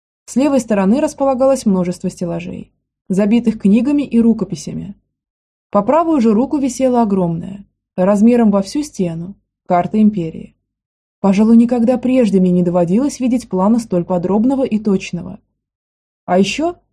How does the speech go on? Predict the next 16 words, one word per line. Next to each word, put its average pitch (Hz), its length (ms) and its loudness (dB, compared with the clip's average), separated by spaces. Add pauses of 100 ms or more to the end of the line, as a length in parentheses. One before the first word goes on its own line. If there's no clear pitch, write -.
вся 226 240 -2
она 247 160 2
была 247 220 2
утыкана 240 560 -2
разноцветными 180 680 -2
флажками. 196 680 -8 (1080)
Кое-где 247 460 2
были 262 180 0
даже 202 260 0
приколоты 220 540 -2
крохотные 233 500 -2
клочки 247 340 -4
бумаги 175 560 0 (280)
с - 80 -20
какими-то 185 460 -2
заметками. 180 680 -4